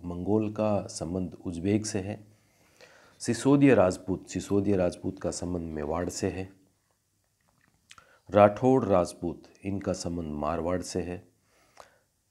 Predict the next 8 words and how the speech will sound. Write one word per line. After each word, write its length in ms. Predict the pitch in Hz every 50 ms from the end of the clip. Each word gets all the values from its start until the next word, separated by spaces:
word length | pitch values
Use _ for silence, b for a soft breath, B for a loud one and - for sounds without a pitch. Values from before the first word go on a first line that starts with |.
| _ _ _ _ _ _ _ _ _ _ _ _ _ _ _ _ - 87
और 280 | 82 78 73 73 -
इसके 360 | - - 90 - - - 90 80
बाद 300 | 76 80 80 76 - 78
में 320 | 78 80 80 82 82 80 - 85
आगे 240 | 82 80 78 82
हम 200 | 80 82 82 80
बढ़ाते 360 | 78 76 76 76 78 - - 85
हैं 260 | 82 85 90 101